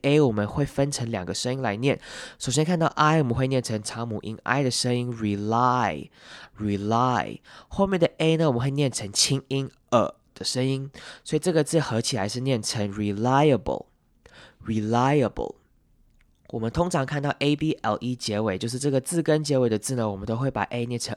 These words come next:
“呃”的声音。Reliable，reliable。The reliable workhorses。好了，看到workhorses的前面work这个字之前也有强调过，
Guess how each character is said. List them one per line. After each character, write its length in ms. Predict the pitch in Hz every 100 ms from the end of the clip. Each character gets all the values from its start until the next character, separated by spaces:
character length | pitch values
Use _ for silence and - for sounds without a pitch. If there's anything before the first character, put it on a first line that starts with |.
| -
“呃” 220 | 131 92
的 100 | -
声 220 | - 127
音。 200 | 131 135 - - - - -
Reliable，reliable。 2500 | 110 101 113 131 147 113 - - - _ _ _ - - - - 113 107 120 135 143 101 - - _ _ _ - - -
The 120 | 143
reliable 840 | 131 131 131 135 175 175 170 170
workhorses。 880 | 135 143 160 156 127 104 - 69 62 - - - -
好 160 | - 117
了， 60 |
看 140 | 127 196
到 120 | 190
workhorses 800 | 165 185 208 - 180 151 135 123
的 100 | 113
前 240 | - 117
面 160 | 135 143
work 360 | 147 202 185 - -
这 140 | 196
个 80 | 175
字 180 | 165 165
之 140 | 165
前 180 | 143 120
也 60 | 117
有 100 | 107
强 240 | - 104
调 200 | 113 120
过， 280 | 131 135